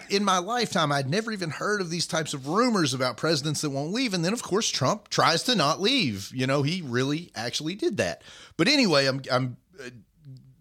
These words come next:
Speaker 2: getting off topic just a little bit here, but what
Speaker 1: We do that.
Speaker 2: Yeah, a little bit off
Speaker 1: And,
Speaker 2: topic.
Speaker 1: and I do that a lot.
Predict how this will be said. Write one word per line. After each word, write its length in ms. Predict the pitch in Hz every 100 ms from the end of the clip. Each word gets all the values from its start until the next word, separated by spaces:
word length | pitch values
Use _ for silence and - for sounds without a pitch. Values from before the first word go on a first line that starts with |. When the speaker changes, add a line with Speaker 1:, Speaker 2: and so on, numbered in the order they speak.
| -
Speaker 2:
getting 240 | 143 185 165
off 160 | 139
topic 320 | - 156 135
just 180 | 110 113
a 40 | 135
little 220 | 180 190
bit 140 | 127
here, 140 | 120 117
but 160 | 127
what 280 | 120 143 156 -
Speaker 1:
We 120 | 254
do 180 | 247 131
that. 240 | 87 - -
Speaker 2:
Yeah, 260 | 185 110 98
a 120 | 156
little 280 | 208 247 220
bit 160 | 180 131
off 100 | 127
Speaker 1:
And, 80 | 98
Speaker 2:
topic. 200 | 131 101
Speaker 1:
and 20 |
I 120 | 120
do 180 | 135 143
that 180 | 120 107
a 40 |
lot. 280 | 107 85 -